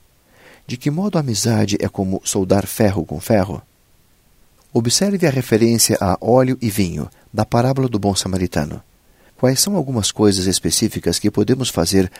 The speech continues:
para seguir o conselho do profeta? Escrituras correlatas. Primeiro Samuel, capítulo dezoito, versículo um. Provérbios, capítulo dezessete, versículo dezessete.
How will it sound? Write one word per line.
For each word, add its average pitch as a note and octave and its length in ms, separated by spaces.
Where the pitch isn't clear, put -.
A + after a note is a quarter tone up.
para G#2+ 200
seguir A#2 320
o A#2+ 40
conselho F#2 400
do E2+ 80
profeta? F#2+ 560
Escrituras D#3 600
correlatas. C3 680
Primeiro E2+ 340
Samuel, G2+ 460
capítulo C#3+ 420
dezoito, A2 460
versículo G#2+ 520
um. A2+ 180
Provérbios, E2+ 640
capítulo F#2+ 400
dezessete, G#2+ 640
versículo G2 500
dezessete. - 680